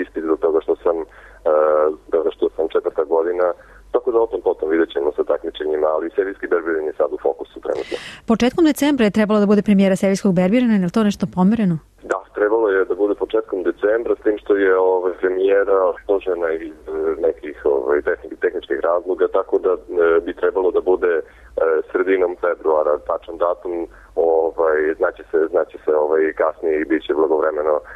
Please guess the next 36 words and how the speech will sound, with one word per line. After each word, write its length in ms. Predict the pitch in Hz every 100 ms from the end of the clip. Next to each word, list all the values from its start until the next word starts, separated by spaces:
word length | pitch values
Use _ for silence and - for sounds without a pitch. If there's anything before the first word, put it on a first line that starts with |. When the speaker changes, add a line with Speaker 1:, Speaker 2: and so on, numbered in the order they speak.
| -
Speaker 1:
ovaj, 320 | 80 78 78 80
javnost 340 | 82 85 -
obaveštena 460 | 82 80 80 80 78
da 80 |
mogu 260 | 76 76 76
ljudi 160 | 76 73
da 80 |
dođu 280 | 78 78 67
i 40 | 67
da 120 | 76
gledaju. 340 | 78 69 67 - _ - - - - -
Speaker 2:
Evo, 200 | 226 226
dotakli 340 | 208 208 254 233
smo 160 | 220
jednu 200 | 202 208
interesantnu 520 | 220 202 190 220 220
temu 280 | 180 208 240
koja 220 | 190 185
se 140 | 180 190
tiče 340 | - 202 -
Niša 340 | 185 196 208 180
kao 180 | 185
grada 320 | 165 185 220 202
koji 180 | 185
zaista 320 | 170 170 - 254
ima 160 | 254
svoj 240 | - 220 202 - - -
interesantan 640 | 185 180 175 208 220 214
muzički 340 | 190 196 - 185
život. 320 | 165 226 247
Još 340 | 208 226 226 -
jedna 360 | 196 196 185 160 - -
opera 600 | 202 190 - 214 226 226
na 500 | 214 190 190 185 185 160
sceni, 760 | - - 180 185 190 185 180
e, 320 | 175 185 175